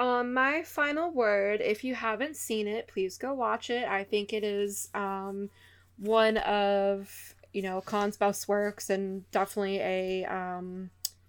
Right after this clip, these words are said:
what's the word I'm looking for? Like a, I don't know, a shining example of what he does, sure.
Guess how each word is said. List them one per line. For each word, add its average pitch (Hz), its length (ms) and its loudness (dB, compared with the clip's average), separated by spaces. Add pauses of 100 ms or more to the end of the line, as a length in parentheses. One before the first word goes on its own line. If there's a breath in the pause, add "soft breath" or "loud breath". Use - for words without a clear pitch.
(720)
what's - 180 -12
the 190 100 -6
word 180 140 -6
I'm 185 160 -8
looking 180 240 -10
for? 185 280 -4
Like 180 240 -6
a, 170 320 -4 (1500 loud breath)
I 208 60 8
don't 196 100 4
know, 156 200 -2
a - 60 2
shining 311 420 2
example 214 440 -2
of 175 140 -4
what 165 120 -8
he 175 100 -8
does, - 420 -8
sure. - 300 -6